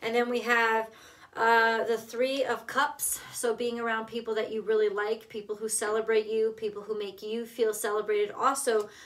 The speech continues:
a reason to rejoice. This is, um, and this is Sagittarius. This is fucking Christmas. I don't know what the fuck is going on, but this is almost saying, like, you need to take space before Christmas. You need to go within and you need to heal.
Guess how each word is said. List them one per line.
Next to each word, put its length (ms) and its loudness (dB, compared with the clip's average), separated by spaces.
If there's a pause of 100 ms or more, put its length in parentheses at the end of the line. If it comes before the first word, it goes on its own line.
(160)
a 100 0
reason 400 -4
to 180 -6
rejoice. 760 0
This 220 -2
is, 360 4 (380)
um, 420 -2
and 120 -6
this 180 -2
is 100 -4
Sagittarius. 680 2 (240)
This 160 -4
is 100 -6
fucking 340 -2
Christmas. 640 -12 (540)
I 60 6
don't 140 2
know 100 2
what 140 4
the 80 0
fuck 300 -2
is 100 -8
going 260 -2
on, 360 -4 (220)
but 140 -10
this 180 2
is 140 -2
almost 460 -4
saying, 240 -2
like, 240 -12
you 120 -10
need 180 -8
to 100 -14
take 320 -6
space 520 -4
before 420 -8
Christmas. 680 -4
You 80 -6
need 160 -10
to 120 -10
go 260 -6
within 260 -6
and 160 -10
you 80 -12
need 200 -8
to 120 -12
heal. 560 -2